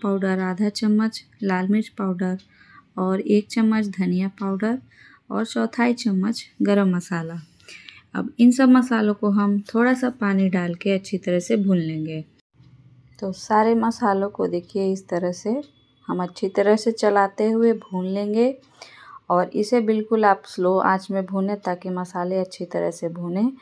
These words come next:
मसालों के ऊपर हमें ऑयल दिख रहा है, मतलब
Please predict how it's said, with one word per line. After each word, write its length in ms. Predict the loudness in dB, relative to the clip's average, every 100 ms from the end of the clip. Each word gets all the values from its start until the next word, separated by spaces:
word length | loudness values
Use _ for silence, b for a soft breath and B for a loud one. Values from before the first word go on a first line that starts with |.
| B _ _ _ _ _ B B B -6
मसालों 520 | -4 -2 2 4 4 2
के 200 | -2 2
ऊपर 420 | 0 0 -2 -2 -6
हमें 500 | -6 -4 -4 -6 -10 _ _ -12 0
ऑयल 260 | 4 4 4
दिख 280 | 0 -2
रहा 300 | -4 -2 -2 -2
है, 120 | -2
मतलब 540 | -2 -2 -4 -2 -2